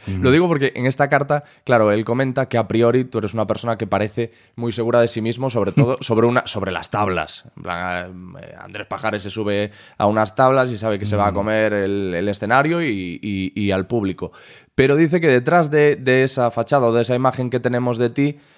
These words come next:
Speaker 2: pues hay una persona, eh, más frágil y, e incluso que se puede deprimir y que puede tener, eh, ciertas inseguridades.
Speaker 1: Sí, pero bueno, yo puedo, eh, de hecho, so-, como dice él, soy una metralleta hablando.
Speaker 2: Ah, sí.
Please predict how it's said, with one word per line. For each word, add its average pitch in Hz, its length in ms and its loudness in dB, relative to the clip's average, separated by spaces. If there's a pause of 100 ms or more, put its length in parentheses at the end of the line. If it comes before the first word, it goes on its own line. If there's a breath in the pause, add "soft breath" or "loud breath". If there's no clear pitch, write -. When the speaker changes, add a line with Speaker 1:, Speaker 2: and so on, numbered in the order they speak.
(120)
Speaker 2:
pues 107 240 -4
hay 120 420 0
una 123 280 0
persona, 131 800 -2
eh, 101 360 2
más 107 320 -2
frágil 131 540 0
y, 104 260 -2
e 110 120 -2
incluso 123 720 0 (100)
que - 200 -6
se 110 100 -6
puede 113 260 4
deprimir 117 520 2
y 151 40 0
que 110 100 2
puede 104 180 2
tener, 123 340 0
eh, 92 340 -2
ciertas 120 420 -2
inseguridades. 92 760 -2
Speaker 1:
Sí, 92 100 -2
pero 90 220 -2
bueno, 90 200 -2
yo 98 160 -4
puedo, 104 440 0 (340 loud breath)
eh, - 160 -8
de 95 140 2
hecho, 117 200 0
so-, 104 140 -4
como 98 220 -2
dice 98 260 0
él, 107 100 2
soy 101 220 0
una 107 140 4
metralleta 98 920 0
hablando. 101 460 0
Speaker 2:
Ah, 120 60 4
sí. 123 280 -2